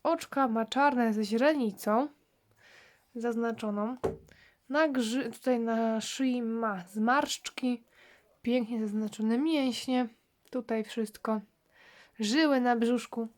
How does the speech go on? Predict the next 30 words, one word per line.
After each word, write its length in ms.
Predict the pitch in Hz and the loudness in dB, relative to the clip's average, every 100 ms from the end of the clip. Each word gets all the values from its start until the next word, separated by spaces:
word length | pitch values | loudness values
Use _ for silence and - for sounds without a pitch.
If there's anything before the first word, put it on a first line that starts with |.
| - - - - - - | -20 -20 -20 -20 -20 -4
E, 340 | 247 254 262 | -2 -2 0
ma 180 | 269 339 | 0 4
napis 600 | 330 339 294 247 - - _ _ _ _ _ | 4 4 2 0 -4 -12 _ _ _ _ _
Happy 320 | 226 320 302 | -4 -2 -2
Holidays 580 | 240 269 285 262 233 - | -4 -4 2 4 4 0
two 80 | - | -4
thousand 340 | 269 240 226 | -2 -2 -6
twenty, 540 | - 277 277 285 277 277 _ - | -4 -4 -2 -2 -2 -4 _ -12
jego 340 | 214 220 214 | -6 -4 -4
numer 240 | 226 269 254 | -2 -2 -2
seryjny. 500 | - 254 247 240 233 - - - _ _ _ _ _ _ _ - - | -2 0 0 0 -4 -8 -20 -20 _ _ _ _ _ _ _ -20 -2
Ma 180 | 285 311 | 0 2
także 280 | 294 240 | 2 2
wyrzeźbione 640 | 240 254 240 247 247 240 226 | 0 0 0 0 0 -2 -4
podkowy, 500 | 262 - 294 262 294 | -8 -6 -2 -2 -4
które 360 | - - 254 | -6 0 0
akurat 520 | - - 254 262 254 254 | 0 -6 -2 -2 -2 -2
nie 180 | 277 | -2
są 180 | 269 254 | 0 0
pomalowane 560 | 254 254 247 233 226 226 | 0 0 0 0 -2 -2
w 40 | |
żadnym 280 | 226 226 285 | -2 -4 -6
stopniu, 440 | - 285 269 277 - _ _ - - _ _ _ | -6 -8 -6 -8 -10 _ _ -20 -20 _ _ _
z 120 | - - | -16 -6
czego 300 | 247 226 226 | -2 -2 -4
tylko 240 | 240 233 | -6 -6
dwie 360 | 220 208 226 294 | -6 -6 -4 -2
tylne 400 | 285 262 254 247 | -2 -2 -4 -6
są, 240 | 254 | -8
y, 40 | 247 | -8